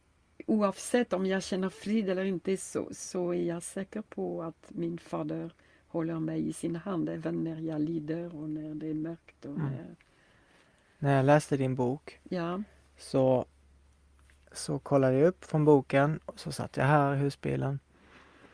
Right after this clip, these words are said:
Speaker 2: Och så kände jag, ehm, ja, men just en känsla bara av att jag vill vara här.
Speaker 1: Mm.
Speaker 2: Jag är
Speaker 1: Mm.
Speaker 2: nöjd av att jag existerar.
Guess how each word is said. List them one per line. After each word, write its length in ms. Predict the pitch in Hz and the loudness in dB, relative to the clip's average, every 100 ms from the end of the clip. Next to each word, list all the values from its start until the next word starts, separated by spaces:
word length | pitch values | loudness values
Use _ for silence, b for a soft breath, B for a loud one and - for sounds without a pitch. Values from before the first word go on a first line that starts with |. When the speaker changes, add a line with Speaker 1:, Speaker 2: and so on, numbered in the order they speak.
| B B B B B B _ _ _ - | B B B B B B _ _ _ -2
Speaker 2:
Och 120 | 147 | 0
så 80 | 143 | 4
kände 360 | 160 165 147 | 6 6 6
jag, 380 | 127 127 127 127 131 B B B 165 151 | 6 4 0 -2 -8 B B B -10 -4
ehm, 420 | 135 135 139 131 b b b b b b _ _ _ _ _ _ _ - | -4 -4 -6 -8 b b b b b b _ _ _ _ _ _ _ -4
ja, 60 | 135 | 2
men 240 | 151 160 | 4 6
just 380 | 196 - - - - - | 6 4 -4 -10 -10 -8
en 240 | - 139 | 0 0
känsla 440 | - 160 165 - 131 | 4 4 4 2 4
bara 240 | 139 131 120 | 6 8 6
av 60 | |
att 220 | 117 - - _ _ _ _ _ _ _ | 4 -2 -14 _ _ _ _ _ _ _
jag 380 | - - 143 127 | -10 2 6 6
vill 220 | 127 127 | 4 0
vara 460 | 123 131 135 135 120 | 2 2 2 0 -6
här. 380 | - 175 151 147 - - - | -4 -4 -4 -6 -16 -20 -10
Speaker 1:
Mm. 340 | 160 156 165 175 - | -4 -2 -2 -4 2
Speaker 2:
Jag 120 | 135 | 4
är 40 | 139 | 6
Speaker 1:
Mm. 120 | 147 | 6
Speaker 2:
nöjd 520 | 151 135 135 131 - - _ _ - | 6 6 2 0 -6 -14 _ _ -6
av 320 | 131 127 123 | -2 0 -2
att 140 | 127 127 | -4 -6
jag 100 | 117 | -6
existerar. 880 | - 131 - 156 147 139 135 139 | -8 -10 -6 0 2 2 -2 -4